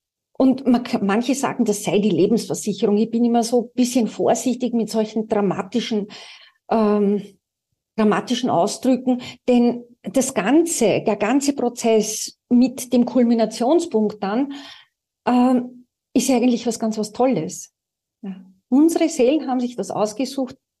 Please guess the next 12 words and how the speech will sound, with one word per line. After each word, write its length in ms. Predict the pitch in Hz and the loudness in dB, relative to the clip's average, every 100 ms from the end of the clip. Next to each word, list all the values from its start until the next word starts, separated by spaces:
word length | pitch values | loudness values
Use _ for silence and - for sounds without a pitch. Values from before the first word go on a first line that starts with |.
| _ | _
hier 180 | 285 302 | 0 2
und 160 | 226 214 | 0 2
jetzt 380 | 196 233 - - | 2 2 -4 0
inkarniert 580 | 240 226 214 208 254 | 0 2 2 2 2
zu 100 | - | -2
sein 520 | 254 233 220 220 - _ _ _ _ _ _ _ _ _ _ _ | -6 0 0 0 -8 _ _ _ _ _ _ _ _ _ _ _
und, 320 | 247 220 208 208 | 2 2 2 2
äh, 320 | 185 180 185 - - _ _ _ _ _ _ _ _ _ _ _ _ _ _ _ _ _ - | 2 0 -2 -6 -20 _ _ _ _ _ _ _ _ _ _ _ _ _ _ _ _ _ -4
ja, 200 | 262 277 | 0 0
da 120 | - | 0
einfach 380 | 208 214 208 240 | 0 0 0 0
mitzumachen. 840 | 339 349 262 165 - - - - | 0 0 -2 -4 -6 -14 -16 -16